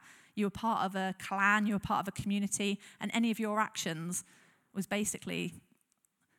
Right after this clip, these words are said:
the actions of the group, so you would be judged accordingly.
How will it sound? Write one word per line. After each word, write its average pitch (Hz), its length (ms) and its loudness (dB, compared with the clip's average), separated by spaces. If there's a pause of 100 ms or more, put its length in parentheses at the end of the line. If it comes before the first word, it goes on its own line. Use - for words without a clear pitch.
(280)
the 185 240 0
actions 185 380 0
of 170 80 -6
the 196 60 -8
group, 202 380 -4 (160)
so - 140 -6
you 202 160 0
would 190 80 -6
be 196 80 -8
judged 196 380 -8
accordingly. 202 560 -4